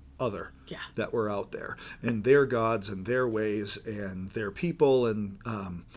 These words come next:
Speaker 1: I just, it's, it is fascinating. I gu-, guess it's just to say that, that what can feel like a very contemporary challenge of working to navigate difference in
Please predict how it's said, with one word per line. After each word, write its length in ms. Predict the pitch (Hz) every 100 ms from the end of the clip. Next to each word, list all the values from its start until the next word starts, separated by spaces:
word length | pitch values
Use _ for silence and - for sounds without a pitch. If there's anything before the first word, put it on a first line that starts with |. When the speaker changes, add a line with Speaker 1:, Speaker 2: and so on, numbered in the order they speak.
| - - -
Speaker 1:
I 120 | -
just, 340 | - 135 - - -
it's, 400 | 135 - - - - - -
it 120 | 147
is 140 | 165 -
fascinating. 580 | - 135 120 113 117
I 40 | 160
gu-, 120 | 170
guess 360 | 165 - 170 160
it's 100 | 135
just 180 | 143 135
to 80 |
say 160 | - 113
that, 160 | 110 117
that 260 | 123 117 - - - - - -
what 160 | 131
can 140 | - 135
feel 280 | - 190 160
like 200 | 131 123
a 60 |
very 400 | 110 120 120 113
contemporary 680 | 113 120 110 120 113 107 104
challenge 640 | - 110 104 92 - - - - - -
of 460 | 107 110 107 101 - - - _ _ _
working 760 | 127 120 117 123 123 127 120 113 - -
to 100 | -
navigate 720 | 127 117 120 123 113 113 110 107
difference 580 | 127 - 113 101 - - - - - -
in 480 | 120 110 104 104